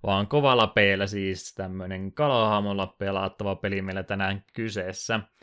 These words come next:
Mä olin tämän valinnut ja ainoa selitys tällä oli sen takia, kun meidän tuo, ää, jaksojen numerointi on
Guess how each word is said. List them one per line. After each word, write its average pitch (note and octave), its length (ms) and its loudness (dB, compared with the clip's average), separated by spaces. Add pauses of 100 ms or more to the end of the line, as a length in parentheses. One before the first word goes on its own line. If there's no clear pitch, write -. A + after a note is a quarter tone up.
(440)
Mä A#2 140 -4
olin A2+ 200 -4
tämän G#2+ 320 -2
valinnut A#2 400 2
ja G#2 100 2
ainoa G#2+ 520 0
selitys G2+ 460 -2
tällä F#2+ 220 -4
oli F#2+ 160 -4
sen C#3 200 -2
takia, G#2+ 300 -2
kun G#2+ 160 -4
meidän G2+ 180 -2
tuo, G2+ 340 -2 (840)
ää, G2+ 200 0
jaksojen A2 420 2
numerointi G#2 540 0
on G2+ 120 0